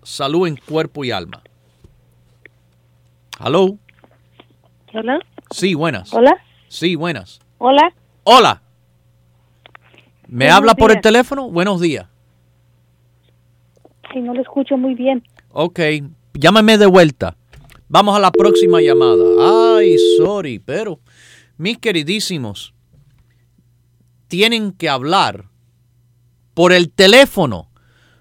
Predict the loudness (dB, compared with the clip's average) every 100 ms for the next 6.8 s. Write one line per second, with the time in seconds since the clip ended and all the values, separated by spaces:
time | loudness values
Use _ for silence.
0 | _ -4 2 4 6 4 0 0 0 -2
1 | _ -2 2 2 0 2 4 4 0 -4
2 | -4 -4 -4 0 2 4 6 6 4 0
3 | -6 -4 2 6 6 4 -2 -4 -2 -2
4 | 0 0 0 2 2 4 6 6 2 -8
5 | -14 _ _ _ _ _ 0 4 4 4
6 | 4 6 6 6 2 -2 -4